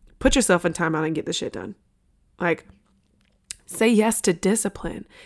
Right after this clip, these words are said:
Discipline is painful. It's uncomfortable. It's ugly. It give, gives us the heebie-jeebies and we get anxious and anxiety over it.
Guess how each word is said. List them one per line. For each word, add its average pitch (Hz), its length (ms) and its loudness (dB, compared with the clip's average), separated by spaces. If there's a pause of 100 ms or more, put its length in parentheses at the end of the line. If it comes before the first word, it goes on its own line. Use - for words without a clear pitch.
(200)
Discipline 233 640 2
is - 220 -6
painful. 240 540 2
It's 190 140 -4
uncomfortable. 185 600 0
It's - 240 -4
ugly. 196 420 2
It 180 80 0
give, 180 340 -2
gives 185 220 2
us 185 140 -2
the 190 100 0
heebie-jeebies 214 1120 -2
and 185 140 0
we 180 80 0
get 170 200 0
anxious 208 480 -2
and 180 160 -2
anxiety 202 540 2
over 208 220 0
it. 202 180 -2